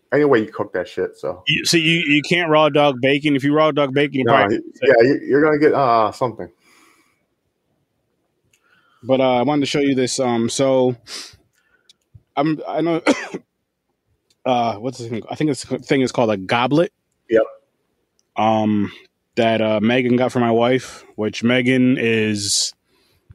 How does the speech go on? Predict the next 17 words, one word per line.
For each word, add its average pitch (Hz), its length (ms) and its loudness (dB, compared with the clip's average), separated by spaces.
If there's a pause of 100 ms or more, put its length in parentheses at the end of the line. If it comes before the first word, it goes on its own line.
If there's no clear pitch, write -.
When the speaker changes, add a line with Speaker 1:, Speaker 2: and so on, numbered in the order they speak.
(240)
Speaker 2:
pretty 175 180 0
much, 156 280 -2
I 117 80 0
guess 113 180 -2
you 113 60 -8
could 101 100 -12
say, 104 400 -4 (440)
like, 117 180 2
the 98 140 -2
unofficial 120 520 0
adopted 104 340 0
stepdaughter. 107 640 0 (200)
Um, 95 560 -2 (100)
not 98 180 -6
step-, - 200 -10 (180)
yeah. 117 220 0 (1040)
Uh, 104 720 2